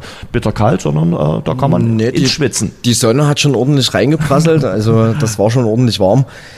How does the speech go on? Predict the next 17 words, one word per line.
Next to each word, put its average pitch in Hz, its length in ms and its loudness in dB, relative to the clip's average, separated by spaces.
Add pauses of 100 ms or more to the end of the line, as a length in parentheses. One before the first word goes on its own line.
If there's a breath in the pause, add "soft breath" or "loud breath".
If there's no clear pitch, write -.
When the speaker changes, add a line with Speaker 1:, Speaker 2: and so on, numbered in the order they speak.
(480 loud breath)
Speaker 2:
Ja, 160 120 -4
aber 117 180 2
ich 107 80 0
sag 113 160 0
mal, 110 120 2
die 107 200 -2
zwanzig 113 380 0
Minuten 117 420 2
oder 104 180 2
die 104 140 -4
Viertelstunde 117 560 0
bei 92 220 0
Eisen, 110 500 0
ich 101 180 -6
denke, 107 240 0
das 95 280 -4
ist - 500 -6